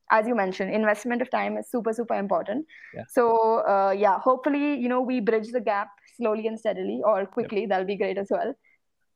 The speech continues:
Speaker 2: Yep. I, for one, you know, with the, with the Premier League, with all the crazy numbers going on,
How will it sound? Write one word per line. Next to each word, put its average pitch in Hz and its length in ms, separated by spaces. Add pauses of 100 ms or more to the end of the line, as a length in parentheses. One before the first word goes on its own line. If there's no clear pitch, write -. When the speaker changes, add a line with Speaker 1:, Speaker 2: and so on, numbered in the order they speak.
(200)
Speaker 2:
Yep. 135 200 (100)
I, 143 160
for 151 220
one, 147 160
you 131 100
know, 127 220
with 127 180
the, 123 220
with 127 100
the 120 80
Premier 123 320
League, 123 240
with 113 140
all 117 180
the 117 80
crazy 120 400
numbers 117 320
going 117 240
on, 120 160